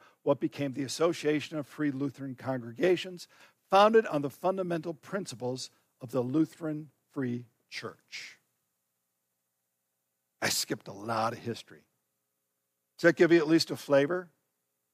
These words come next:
So we are working on standing fast in both the freedom and both aliveness in the spirit.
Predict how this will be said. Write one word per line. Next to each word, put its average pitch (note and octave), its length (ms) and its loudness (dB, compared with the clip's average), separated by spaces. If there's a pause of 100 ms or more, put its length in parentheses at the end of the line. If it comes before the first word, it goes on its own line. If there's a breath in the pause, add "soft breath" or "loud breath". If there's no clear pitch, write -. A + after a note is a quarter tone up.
(1500)
So D3+ 500 4 (1600)
we D#3+ 200 4
are D3 300 4 (260)
working E3 320 0
on C#3 160 0
standing D#3 760 0 (140)
fast - 680 -4 (920)
in C3+ 140 -4
both C#3 220 0
the - 100 -8
freedom G3+ 580 0 (1080)
and C#3+ 300 0
both D3+ 320 0 (240)
aliveness D#3 840 2
in C3 220 -6
the B2+ 100 -6
spirit. - 680 -10